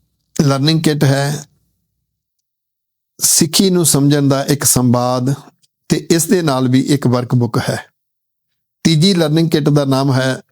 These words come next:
ਨਾਨੀ ਮਾਂ ਜੀ ਦੀ ਅਸੀਸ। ਇਸ ਵਿੱਚ ਬੱਚਿਆਂ ਨੂੰ ਪ੍ਰਭਾਵਿਤ ਕਰਨ ਵਾਲੀਆਂ ਲਘੂ ਕਹਾਣੀਆਂ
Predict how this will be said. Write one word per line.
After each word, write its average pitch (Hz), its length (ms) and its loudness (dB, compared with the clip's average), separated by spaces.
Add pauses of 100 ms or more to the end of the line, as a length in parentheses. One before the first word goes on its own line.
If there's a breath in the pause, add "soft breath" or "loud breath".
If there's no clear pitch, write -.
(140)
ਨਾਨੀ 135 380 2
ਮਾਂ 131 280 0
ਜੀ 127 140 0
ਦੀ 131 180 0 (100)
ਅਸੀਸ। 123 580 2 (1000)
ਇਸ 147 160 0
ਵਿੱਚ 160 200 0
ਬੱਚਿਆਂ 143 360 0
ਨੂੰ 139 140 0
ਪ੍ਰਭਾਵਿਤ 127 440 -2
ਕਰਨ 127 200 0
ਵਾਲੀਆਂ 127 360 0
ਲਘੂ 127 300 0
ਕਹਾਣੀਆਂ 123 600 0